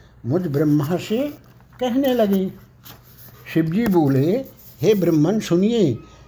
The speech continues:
मेरे द्वार पर एक महाबली बालक हाथ में लाठी लिए हुए खड़ा है। वह सबको घर में जाने से रोकता है। वह भयंकर प्रहार करने वाला है। उसने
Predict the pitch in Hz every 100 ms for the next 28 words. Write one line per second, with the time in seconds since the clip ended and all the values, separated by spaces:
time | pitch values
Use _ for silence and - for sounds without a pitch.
0 | - 110 135 208 247 190 185 196 190 208
1 | 247 330 - - 170 190 143 98 185 196
2 | 185 196 170 160 180 170 - - 175 196
3 | 175 180 147 151 147 175 170 165 175 151
4 | 147 127 - 147 220 208 202 196 - -
5 | - - 117 175 196 202 202 - 262 320
6 | 349 - - - 117 117 185 254 233 196
7 | 185 185 151 147 135 175 - 254 233 196
8 | 202 196 - - - 156 156 123 139 196
9 | 202 233 196 170 180 165 156 156 156 151
10 | 123 120 151 190 202 180 - - - -
11 | - 147 156 170 202 233